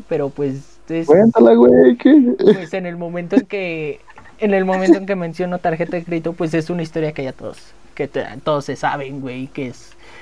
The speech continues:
Speaker 2: Ya lo
Speaker 1: ah, me, me emocioné de más y empecé a comprar puras idioteces, güey, y pues,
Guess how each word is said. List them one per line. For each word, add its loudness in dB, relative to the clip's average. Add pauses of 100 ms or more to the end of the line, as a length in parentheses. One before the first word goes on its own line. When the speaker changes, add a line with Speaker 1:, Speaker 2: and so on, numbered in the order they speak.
(140)
Speaker 2:
Ya 2
lo 2
Speaker 1:
ah, -2
me, -6
me -2
emocioné -4
de -2
más -12 (320)
y -4 (1080)
empecé -4
a -6
comprar -4
puras -4
idioteces, -8
güey, -6
y -10
pues, -12